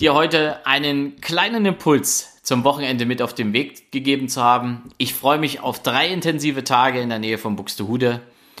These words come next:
Und, äh, ah, ich werde den ein oder anderen kleinen Hinweis nächste Woche schon mal geben, was ich so zum Thema Ernährung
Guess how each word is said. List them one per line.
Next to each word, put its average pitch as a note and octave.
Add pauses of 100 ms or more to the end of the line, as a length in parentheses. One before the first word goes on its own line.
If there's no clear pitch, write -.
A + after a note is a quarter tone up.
(420)
Und, A#2
äh, A2 (140)
ah, B2
ich C#3+
werde D#3
den D3
ein C3
oder C3
anderen A#2+
kleinen A#2+
Hinweis A2+ (240)
nächste A#2+
Woche A#2+
schon A#2
mal G2+
geben, G#2+ (220)
was -
ich G#3
so F#2+ (260)
zum B2+
Thema A2+
Ernährung G2